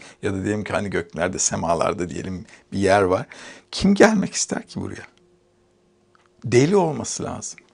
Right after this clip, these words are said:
O yüzden Yaradan bize sormuyor bu tür şeyleri. Burada konsept olarak akılcı olmamız lazım. Yani yaratılışın bir amacı var. Çünkü yaratılışta her şeyin bir amacı var. Amacı,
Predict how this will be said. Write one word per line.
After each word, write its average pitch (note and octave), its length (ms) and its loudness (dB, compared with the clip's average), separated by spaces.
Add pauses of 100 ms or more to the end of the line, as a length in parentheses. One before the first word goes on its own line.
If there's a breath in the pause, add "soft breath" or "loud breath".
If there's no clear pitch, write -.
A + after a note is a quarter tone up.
(440 soft breath)
O A3 80 10
yüzden G#3+ 220 10
Yaradan D#3 480 8
bize D3+ 160 2
sormuyor C3 540 6
bu F#2+ 100 -4
tür F#2 160 -8
şeyleri. F2+ 380 -2
Burada A#2 220 2 (260 loud breath)
konsept B2 600 2
olarak A#2 280 6
akılcı A2 560 2
olmamız F2 520 -2
lazım. F2+ 420 -8 (360 loud breath)
Yani C#3+ 300 4
yaratılışın C3 560 4
bir B2+ 100 6
amacı G2 420 0
var. - 220 -6
Çünkü G#2 280 -4
yaratılışta G#2+ 460 2
her A#2 140 4
şeyin G2+ 280 -2
bir G2 80 6
amacı F#2+ 400 0
var. C#3 240 6
Amacı, G2+ 320 -2